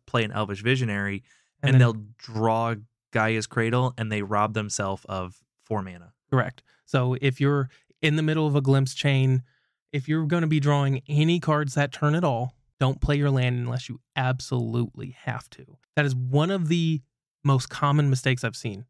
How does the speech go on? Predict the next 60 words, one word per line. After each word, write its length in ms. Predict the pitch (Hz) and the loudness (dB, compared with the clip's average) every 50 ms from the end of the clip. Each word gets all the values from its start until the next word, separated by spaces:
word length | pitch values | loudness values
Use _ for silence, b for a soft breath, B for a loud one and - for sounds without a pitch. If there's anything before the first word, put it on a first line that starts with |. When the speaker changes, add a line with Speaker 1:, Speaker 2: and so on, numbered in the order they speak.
| _ - | _ -2
Speaker 2:
just 120 | 139 127 - _ _ _ _ _ _ _ _ _ _ | -2 -2 -2 _ _ _ _ _ _ _ _ _ _
watching 380 | 143 135 131 127 - 139 127 127 - | 2 2 2 2 2 0 0 -2 -2
other 200 | - 147 135 131 | 0 2 2 2
people 280 | 123 - 135 131 131 120 | 2 2 0 0 -2 -4
play 160 | - - 113 | -4 -6 -8
this 160 | 104 110 117 | -8 -8 -6
deck. 180 | - 123 123 - | -4 -6 -4 0
They'll 120 | 139 139 | 0 0
just, 200 | 135 127 123 - B B B B B B | 0 0 -2 -4 B B B B B B
you 80 | 151 | 0
know, 80 | 135 131 | 0 2
be 140 | 123 151 160 | 2 2 2
in 80 | 165 | 4
the 60 | 156 | 2
middle 180 | 147 156 151 143 | 2 2 2 2
of 80 | 131 135 | 0 0
a 40 | |
Glimpse 260 | 131 170 175 165 - - | 2 2 0 0 -2 -2
chain, 360 | - 156 151 147 143 143 131 b b b b b b b _ _ _ - | 0 0 2 2 0 0 -2 b b b b b b b _ _ _ 0
and 140 | 151 147 | 2 4
they 60 | 143 139 | 4 4
won't 240 | 139 165 165 - | 4 4 4 4
realize 400 | 160 151 151 151 143 143 147 139 | 2 2 2 2 0 -2 -2 0
that 100 | 143 143 | 0 0
if 80 | 135 127 | 0 2
they 120 | - 139 | 2 2
just 200 | 135 131 131 - | 2 2 0 0
tap 220 | - 156 147 135 - | 0 -2 -2 0 0
their 140 | 139 131 143 | 0 2 2
elves, 500 | 165 175 165 165 156 147 131 - - _ _ | 2 0 0 -2 -4 -6 -8 -10 -14 _ _
they 120 | 151 143 | 0 2
could 160 | 131 143 131 | 2 0 0
cast 260 | 127 143 139 127 127 - | 2 2 0 0 0 0
the 60 | 147 | 2
next 200 | 135 131 123 - | 2 2 0 0
spell 160 | - 180 170 151 | -2 -2 0 2
they 80 | 151 | 2
want 240 | 147 139 139 135 127 | 2 2 0 -2 -2
to. 320 | - 143 139 131 131 131 131 | 0 0 2 2 2 0 0
So 180 | - 143 135 | 0 0 0
they'll 200 | 127 127 127 127 | 0 0 -2 -2
play 260 | 127 - 147 139 135 | -4 -2 0 0 0
a 140 | 131 127 127 | 0 -2 -4
forest, 560 | 123 - 170 165 151 143 139 135 131 - - - | -2 0 0 2 2 2 0 0 -2 -4 -10 -4
and 220 | - 139 135 135 131 | 0 2 2 4 4
then 280 | 131 131 131 131 131 b b b b b b | 4 4 2 2 0 b b b b b b
they'll 120 | - 143 127 | 0 0 2
cast 240 | - 147 135 127 - | 2 0 0 0 0
that 180 | 139 127 127 | -2 -2 -2
spell, 340 | - - - 151 143 135 131 | -2 -2 -2 0 0 -2 -2
and 180 | - 139 139 135 | -2 0 2 2
then 80 | 135 135 | 2 2
they'll 120 | 131 127 | 0 0
draw 220 | 123 135 127 127 123 | 0 0 0 0 0
Gaia's 240 | 120 110 104 104 | -4 -8 -10 -10
Cradle. 240 | - - 107 - - _ _ _ _ _ _ _ | -10 -12 -12 -12 -14 _ _ _ _ _ _ _
And 60 | - 135 | -4 -4
it's 80 | 127 - | -2 -2
like, 180 | 123 117 - | -4 -2 0
well, 220 | 143 139 139 131 | 0 0 0 -2